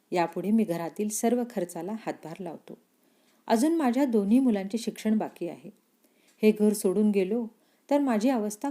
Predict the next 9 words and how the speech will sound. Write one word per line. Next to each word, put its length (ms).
खूप 260
वाईट 260
होईल, 220
त्यामुळे 360
प्लीज 500
आम्हाला 300
घराबाहेर 440
काढू 260
नका." 260